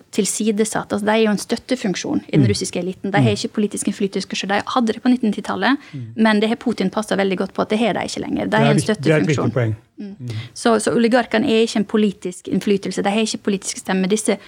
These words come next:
Speaker 1: oligarkene som har gått ut og, og sagt ifra at de er imot krigen, det er veldig tøft av dem. Men det betyr ikke noe. Det, det vil ikke få noen ende på krigen, det. Det vil irritere Putin, men ikke noe mer.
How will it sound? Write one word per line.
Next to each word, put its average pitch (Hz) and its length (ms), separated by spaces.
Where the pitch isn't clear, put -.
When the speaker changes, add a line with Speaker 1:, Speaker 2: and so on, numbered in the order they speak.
Speaker 1:
oligarkene 214 520
som 190 120
har 190 80
gått 214 240
ut 196 180
og, 180 300
og 180 260
sagt - 360
ifra 202 220
at 175 80
de 190 60
er 196 80
imot 190 160
krigen, 226 360
det 208 120
er 208 180
veldig 190 240
tøft - 260
av 185 60
dem. 233 180
Men 208 140
det 202 100
betyr 208 400
ikke - 200
noe. 220 280
Det, 202 180
det 196 100
vil 220 140
ikke 214 140
få 220 120
noen 208 200
ende 190 200
på - 100
krigen, 196 320
det. 240 160
Det 202 100
vil 202 120
irritere 190 460
Putin, 247 420
men 208 140
ikke 202 180
noe 175 180
mer. 180 200